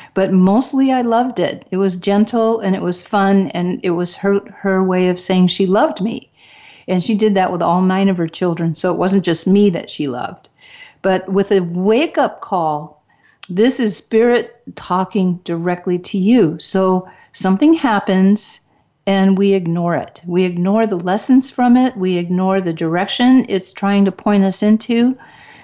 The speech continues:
And we just keep going along sort of oblivious and not knowing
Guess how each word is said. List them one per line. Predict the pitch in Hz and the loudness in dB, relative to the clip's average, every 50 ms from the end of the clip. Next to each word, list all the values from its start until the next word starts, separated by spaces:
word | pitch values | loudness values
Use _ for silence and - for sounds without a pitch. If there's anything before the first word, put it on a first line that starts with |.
| _ _ - | _ _ 0
And | 196 190 190 | 2 2 4
we | 196 196 | 4 2
just | 175 185 180 180 - - | 2 0 -2 -4 -8 -14
keep | - - 214 214 220 | -6 -4 -4 -4 -2
going | - - 226 226 240 254 | 0 0 2 4 6 4
along | 240 226 233 208 202 208 214 214 | 4 4 2 2 2 2 2 2
sort | 202 - 196 196 202 | 0 0 0 0 2
of | 202 208 | 0 0
oblivious | 208 202 180 190 190 196 202 208 202 220 226 220 220 226 226 220 - | -2 -2 -2 0 2 2 2 2 2 2 2 2 2 2 0 -2 -2
and | 202 196 196 180 | -2 -2 0 0
not | 180 175 185 208 - | -2 -2 -2 -2 -2
knowing | 208 196 202 202 208 208 208 208 208 208 | 0 0 2 2 2 4 4 2 2 0